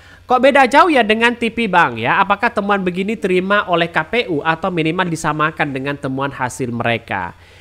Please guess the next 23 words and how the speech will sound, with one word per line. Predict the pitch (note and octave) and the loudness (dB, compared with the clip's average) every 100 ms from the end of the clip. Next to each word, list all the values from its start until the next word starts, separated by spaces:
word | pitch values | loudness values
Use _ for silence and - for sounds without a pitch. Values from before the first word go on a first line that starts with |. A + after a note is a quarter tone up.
| - - | -20 -4
Ini | E3 C#4 | 0 0
selesai | - A#3+ C4+ C4 | 2 2 2 2
ngitungnya | A#3+ A#3 A#3 B3+ | 0 -2 0 0
tahun | A#3+ A3 G#3 F#3 | 4 4 2 0
berapa | F3 G3+ A3+ E3 C3 | 4 6 6 4 4
katanya | C#3 C#3 C#3 | 0 -2 -2
begitu? | C3 C3 B2+ B2 | -2 -2 -2 -2
Dari | B2 E3 F3 F#3 | 2 4 4 2
dua | F3 D#3+ | 2 2
ratus | D#3+ F#3 | 2 -2
delapan | F3 D3+ D3+ C#3+ | -4 -2 -2 -4
puluh | D3+ C3+ | -4 -2
ribu. | C3 A2+ | -2 -4
Karena | A#2+ C4+ A4 | -4 -4 -4
mesti | F4 A3+ - A#3 | -4 -4 -2 -4
hati-hati | F#3+ G3 F#3+ G3 D#3+ | -4 -4 -2 -2 -4
begitu | C3+ A#2+ A2 G2+ | -6 -6 -6 -8
kan. | E2 - - - | -10 -14 -20 -18
Mesti | - G3 A3+ F4 | -2 0 2 0
hati-hati | A#3+ A3+ F#3+ G3 F#3+ | 0 -2 0 -2 -2
di | D#3 | -6
situ. | C#3+ C3+ A#2+ A#2 | -6 -6 -8 -8
Karena, | D#3 A3+ E4 | -4 -2 -2